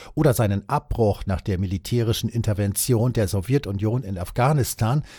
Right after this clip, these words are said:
im Dezember neunzehnhundertneunundsiebzig. Oder neunzehnhundertachtundsiebzig eine Serie von Gruppenstudien und Analysen zur Frage, wie die Menschen in Deutschland zur Vermehrung und Kommerzialisierung der Fernsehprogramme stehen.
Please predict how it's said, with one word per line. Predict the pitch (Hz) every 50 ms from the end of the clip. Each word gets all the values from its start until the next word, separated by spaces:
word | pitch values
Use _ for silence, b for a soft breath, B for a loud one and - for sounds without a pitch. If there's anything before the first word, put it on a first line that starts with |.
| B B
im | - 151
Dezember | 156 160 147 - - - 123 120 123 131
neunzehnhundertneunundsiebzig. | 139 117 104 104 - - 131 101 101 104 110 113 - 127 123 120 127 139 127 - 147 - - - - - 82 - - - - - _ _ _ _ _ _ _ _ _ _ _ -
Oder | 156 156 151 175 180
neunzehnhundertachtundsiebzig | 175 170 151 147 135 - - 147 113 127 139 131 123 - - 120 113 - - 143 107 - 185 190 - - - 156 135 - 101
eine | 104 107 110 101
Serie | 90 104 117 120 123 123 127 123 131 127
von | - - 107 107 104
Gruppenstudien | - - 160 - - 131 110 - - - 120 113 107 95 117 117 107 98
und | - 90 90 -
Analysen | - 95 98 92 95 107 135 143 127 101 123 117 101
zur | - - 104
Frage, | - - - 110 107 110 113 107 123 120 117 B B B B B B
wie | - 131
die | 117 127
Menschen | 113 117 117 139 143 - - 147
in | 113 101
Deutschland | 92 120 101 110 110 - - - 135 127 131 -
zur | - 131 107
Vermehrung | - - 101 98 104 135 175 190 156 120 120 101 85 -
und | - 87 85 76 -
Kommerzialisierung | - - 120 123 120 110 - - 120 98 95 98 90 85 117 160 165 107 98 98
der | - - 107
Fernsehprogramme | - - - 156 180 180 120 - 104 95 - - 110 95 95 98 98 101 117
stehen. | 117 - - - 165 123 82 67 67 71